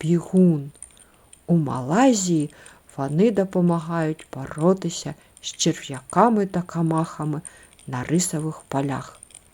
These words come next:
Нині на фермі живе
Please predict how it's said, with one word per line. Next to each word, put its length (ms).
Нині 680
на 280
фермі 680
живе 640